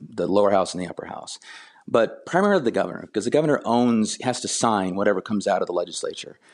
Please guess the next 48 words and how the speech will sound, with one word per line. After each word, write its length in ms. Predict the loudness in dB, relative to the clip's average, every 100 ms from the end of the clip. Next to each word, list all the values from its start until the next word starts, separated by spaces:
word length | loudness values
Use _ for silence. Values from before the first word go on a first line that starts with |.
| _ _
So 160 | 0 2
if 60 |
the 60 | 4
governor's 400 | 4 4 4 4
a 60 | 2
moderate 760 | 4 4 4 2 -4 -10 -18 _ _ _ _
and 140 | -2 2
you 100 | 2
have 120 | 2
same 260 | 0 0
party 300 | 0 0 0
control, 800 | -2 -4 -2 2 4 4 2 0 -8 -20 0
one 120 | 2
of 60 | 4
the 60 |
great 240 | 4 2 2
challenges 600 | 0 2 2 0 -2 -2
is 240 | -2 0
that 180 | -2 0
you 340 | 2 2 0 -2
are 80 | -2
trying 440 | 0 2 4 4
to 40 | 4
maintain 400 | 4 2 2 0
comity 540 | 2 4 4 4 4
or 100 | 4
relationship 800 | 4 4 4 0 -4 0 -2 0
within 400 | -2 0 2 4
the 80 | 2
party 460 | 2 4 4 4 0
itself, 560 | -2 -6 -6 -8 -14 -8
so 200 | -2 0
the 100 | 2
larger 460 | 4 4 2 -2
party, 480 | -2 -2 -2 -4 -20 _ -20 -10
which 140 | -6 -2
is 120 | 0
something 360 | 0 0 2 2
that 280 | 2 0 -6 -20 -6
in 100 | 0
a 40 |
lot 160 | 2 2
of 60 |
Western 380 | 4 2 0 -6
states 340 | -4 -4 -4 -4
isn't 240 | 0 0 0
the 80 |
primary 640 | -2 0 2 4 2 0